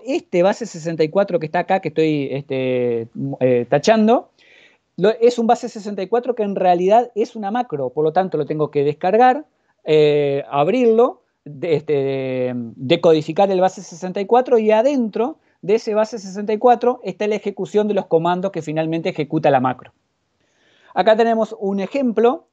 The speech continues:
este, hecho con una máquina virtual en internet que recomiendo también si no lo conocen, este, AniRun.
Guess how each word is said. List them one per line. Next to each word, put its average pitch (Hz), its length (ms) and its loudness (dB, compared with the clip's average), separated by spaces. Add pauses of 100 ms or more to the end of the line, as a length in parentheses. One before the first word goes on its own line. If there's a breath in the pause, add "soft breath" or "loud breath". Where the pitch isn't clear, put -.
(120)
este, 160 800 2
hecho 185 240 0
con 165 200 2
una 170 160 -4
máquina 175 640 -2
virtual 151 500 2
en 175 100 -4
internet 165 440 -2
que 170 120 2
recomiendo 156 500 -2
también 156 280 -2
si 156 100 -12
no 147 80 -4
lo 147 100 0
conocen, 196 560 -2
este, 151 280 -4
AniRun. 160 600 2